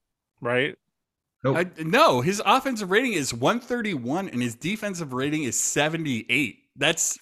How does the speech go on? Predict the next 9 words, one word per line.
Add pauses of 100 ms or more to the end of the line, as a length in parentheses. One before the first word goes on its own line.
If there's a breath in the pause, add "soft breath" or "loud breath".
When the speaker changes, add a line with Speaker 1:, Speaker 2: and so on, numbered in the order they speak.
Speaker 3:
for
the
season. (140)
Like,
that's
not
in
conference
play.